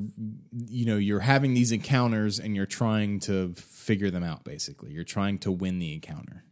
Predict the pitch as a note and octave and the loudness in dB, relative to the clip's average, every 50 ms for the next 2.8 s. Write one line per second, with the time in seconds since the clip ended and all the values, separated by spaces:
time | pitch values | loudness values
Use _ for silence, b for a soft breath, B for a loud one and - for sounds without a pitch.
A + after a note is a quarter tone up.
0 | _ _ _ - G2 G2 F#2+ - - - - - B2+ B2 A2 G#2 G#2+ A2 G#2+ G#2 | _ _ _ -6 -4 -2 -2 -2 -4 -4 0 4 4 6 6 6 6 6 6 4
1 | F#2+ E2+ - - F2 D#2+ D#2+ - - - - _ _ b b b b b b b | 2 0 -2 -4 -6 -4 -6 -10 -14 -16 -18 _ _ b b b b b b b
2 | b b b b b A#2+ A2 A2 G#2+ G#2 G#2+ A2 A#2+ B2+ A2 - | b b b b b 2 2 4 4 4 4 4 4 4 2 -2